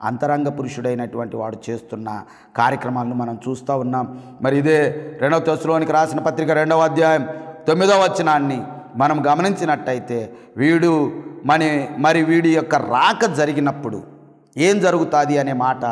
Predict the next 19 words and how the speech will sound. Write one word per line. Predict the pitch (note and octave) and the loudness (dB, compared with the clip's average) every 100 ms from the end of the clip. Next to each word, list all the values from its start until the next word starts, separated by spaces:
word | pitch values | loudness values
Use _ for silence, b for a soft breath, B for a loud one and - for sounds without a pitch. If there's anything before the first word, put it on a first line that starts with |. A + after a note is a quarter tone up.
| A2 - B B B2+ | -6 -12 B B -4
తొమ్మిదవ | C#3+ D#3 D3+ D3 | 0 2 4 4
వచనంలో | C#3 C3 B2+ C3+ C3+ | 0 -2 -6 -4 -2
రాయబడింది. | B2+ C3 B2 A#2+ A#2 A2+ - B B - | 0 0 -2 -4 -4 -6 -10 B B -6
అవన్నీ | B2 C#3 | -2 -2
నేడు | C3+ B2+ | -4 -4
జరుగుతున్నట్టుగా | C3 C3+ C3 C3 B2+ B2+ B2 | -4 -4 -4 -6 -6 -4 -4
మనం | A#2+ A2+ | -4 -6
చూస్తున్నాం. | A2+ - A#2+ | -10 -8 -6
అవేంటో | B2 D#3 F3+ D#3+ B2+ | -2 -2 -2 -2 -4
చూద్దాం. | - C3 A#2+ G#2 - B B - | -4 -4 -2 -6 -8 B B -2
"నశించుచున్న | D#3+ F#3+ A#3+ A3+ G#3+ F3+ F3 | 0 2 0 0 0 0 2
వారు | D#3+ D3+ D3 | 4 4 2
తాము | D3 C#3 C3+ | 2 0 0
రక్షింపబడుటకై | B2+ B2+ - F3 E3 D3 C3 A#2+ A#2+ G2 E2+ - - _ b b _ | -2 -4 -6 -4 -2 -2 -4 -4 -8 -10 -14 -20 -20 _ b b _
సత్య | - F#3 - B3 | -2 0 2 2
విషయమైన | G#3+ F3+ F#3 F3 E3 | 2 2 2 2 0
ప్రేమను | D#3 C3+ C#3 D#3+ D3 | 0 0 0 0 -2
అవలంబింపకపోయిరి | A#2+ A#2 C#3+ D3+ C#3+ C3 B2 B2 A2 - G#2+ G2+ F#2 | -2 -2 0 -2 -4 -6 -8 -8 -10 -10 -10 -10 -12
గనుక | G2+ D3 - | -10 -4 -4